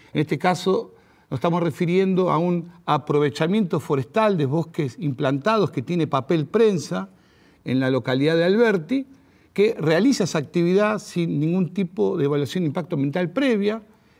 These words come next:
Estamos hablando de un predio que tiene más de mil doscientas hectáreas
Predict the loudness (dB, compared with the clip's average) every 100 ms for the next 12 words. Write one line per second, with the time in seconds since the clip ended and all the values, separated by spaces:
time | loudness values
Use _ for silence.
0 | -12 -4 0 2 2 0 0 0 0 0
1 | 0 0 -2 -2 0 0 0 0 -2 -2
2 | -4 -2 -4 -4 -2 -2 -4